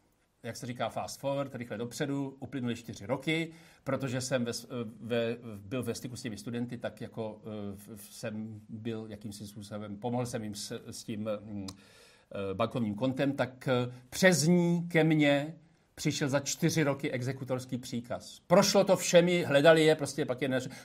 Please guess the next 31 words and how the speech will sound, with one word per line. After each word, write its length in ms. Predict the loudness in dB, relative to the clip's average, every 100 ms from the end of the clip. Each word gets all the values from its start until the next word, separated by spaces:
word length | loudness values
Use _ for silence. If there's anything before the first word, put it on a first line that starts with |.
| 2
pak 220 | 2 4
to 100 | -2
šlo 320 | 4 4 4 0 -8
k 60 |
vymahatelům 920 | -2 2 4 4 4 2 2 -2 -8 -14 _ _
a 60 | -6
za 60 |
ty 120 | -4 -8
čtyři 340 | -6 -4 -4
roky 460 | -4 -6 -12 -12 -14 _ _ _ _ _ _ -10
ta 80 | -6
částka, 380 | 0 0 -2
kterou 280 | -6 -4 -4
vymáhali, 720 | -2 -2 -2 -2 -6 -8 -12 -18 _ _ _ _ _ -6
byla 180 | -4 -2
těch 200 | -4 -8
čtyřicet 520 | -10 -8 -6 -6 -8
dva 140 | -6
liber 240 | -6 -8 -10
padesát. 480 | -12 -12 -14 -18 -20 _ _ _ -14 -6
Tedy, 180 | -4 -2
tedy 220 | -2 -2
přesně 680 | -4 0 2 4 4 2 2
ten 260 | 2 0 0
účet 440 | -2 0 -2 -2 -4
za 140 | -2
ten 220 | 0 0
plyn, 180 | 0 -2
který 200 | -2 -2
oni 140 | 0
nezaplatili. 640 | -2 -2 -6 -8 -10 -14